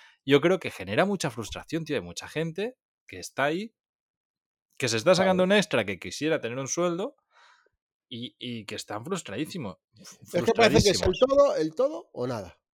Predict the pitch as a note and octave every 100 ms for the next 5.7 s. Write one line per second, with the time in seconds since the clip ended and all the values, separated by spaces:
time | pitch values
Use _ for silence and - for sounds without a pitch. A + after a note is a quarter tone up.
0 | _ _ _ _ _ _ _ - A2 A2
1 | - A2 E3 D3 A#2+ F#2+ _ A#2+ A#2 G#2
2 | C#3 F#3 D#3+ C#3 C3+ G2 E3 F#3 G2+ E2
3 | - - - - C3 B2+ B2+ C3 - C3
4 | B2+ B2+ C3 B2+ D3+ F3+ G3 F#3+ F3 E3
5 | C3+ G#2+ - E3+ G#3 A3